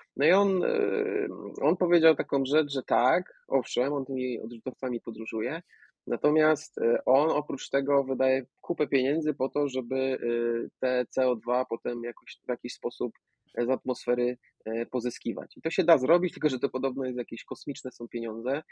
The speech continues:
więc na, na większą skalę tego, po prostu się tego nie opłaca robić. W tej chwili nikt jeszcze nie opracował takiej metodyki, która na dużą skalę byłaby w stanie tą atmosferę nam bilansować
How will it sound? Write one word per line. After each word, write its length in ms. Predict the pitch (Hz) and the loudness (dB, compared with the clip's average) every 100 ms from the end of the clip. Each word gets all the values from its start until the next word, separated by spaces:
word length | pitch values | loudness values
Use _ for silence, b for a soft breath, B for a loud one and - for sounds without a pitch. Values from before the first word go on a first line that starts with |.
| B - | B -6
więc 160 | 123 123 | -4 0
na, 140 | 123 117 | 0 -2
na 220 | 123 120 | -2 0
większą 380 | 123 135 - 135 | 2 0 0 -4
skalę 340 | - 127 127 | 0 2 2
tego, 420 | 123 113 117 113 - | 0 0 0 0 -2
po 80 | 120 | -6
prostu 220 | - 131 | -6 -8
się 100 | - | -6
tego 120 | 131 135 | -2 0
nie 120 | 131 | 2
opłaca 300 | 131 131 135 | 0 2 2
robić. 220 | 131 104 | 0 -2
W 40 | |
tej 100 | - | -12
chwili 240 | - 127 131 | -8 -6 -2
nikt 280 | 139 135 131 | -2 -2 -2
jeszcze 280 | 123 - | -2 -4
nie 120 | 127 127 | -6 -4
opracował 440 | - - 131 113 | -4 0 0 0
takiej 240 | 113 - | -4 -10
metodyki, 500 | 117 - 113 117 - - | -8 -8 -8 -8 -12 -12
która 280 | 120 113 113 B B B - | -6 -2 -2 B B B -6
na 100 | 120 | -4
dużą 340 | 127 127 127 | -2 2 2
skalę 440 | - - 123 127 113 | 0 0 4 4 4
byłaby 300 | 120 117 110 | 0 0 -4
w 60 | |
stanie 300 | - 120 123 | -4 -4 -4
tą 160 | 120 107 | -6 -8
atmosferę 520 | - 120 - 120 120 | -8 -8 -2 0 0
nam 280 | 117 117 117 _ B B - 110 | 0 -2 -6 _ B B -12 -2
bilansować 720 | 123 127 127 - 143 110 | 4 6 6 6 6 6